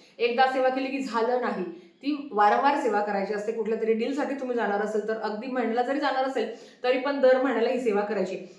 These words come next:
लक्ष्मी प्राप्तीचा आणि विजय प्राप्तीचा हा तोडगा आपण फक्त वर्षातून एकदाच करू शकतो.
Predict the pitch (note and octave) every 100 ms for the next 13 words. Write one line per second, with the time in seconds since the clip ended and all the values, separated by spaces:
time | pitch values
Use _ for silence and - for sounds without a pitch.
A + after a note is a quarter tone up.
0 | - G#3 A#3+ - D#4 D#4 E4 C4+ - -
1 | A#3 A3 A3+ G#3 A3 A3+ G3 A3 D4+ D4+
2 | G#3 - G#3 G#3+ A3 A3+ B3+ G#3 G3 G#3+
3 | A3 G#3 A3 A3 A3+ - - B3 A#3 F#3+
4 | G#3+ G#3+ A#3 - G#3 G3+ G#3 A3+ C4 B3+
5 | A#3 B3 A3 A3+ G3